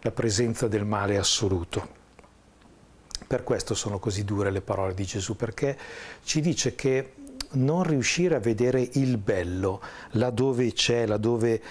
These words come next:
è visibile, da dove ci sono segni promettenti del regno di Dio, è davvero un peccato,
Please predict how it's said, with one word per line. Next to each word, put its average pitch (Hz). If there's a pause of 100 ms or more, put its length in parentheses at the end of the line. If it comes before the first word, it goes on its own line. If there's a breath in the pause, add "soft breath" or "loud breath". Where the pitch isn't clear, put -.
(300 loud breath)
è 117
visibile, 117
da 123
dove 143
ci -
sono 147
segni 147
promettenti 135
del 113
regno 123
di 107
Dio, 98 (320 loud breath)
è 160
davvero 156
un 113
peccato, -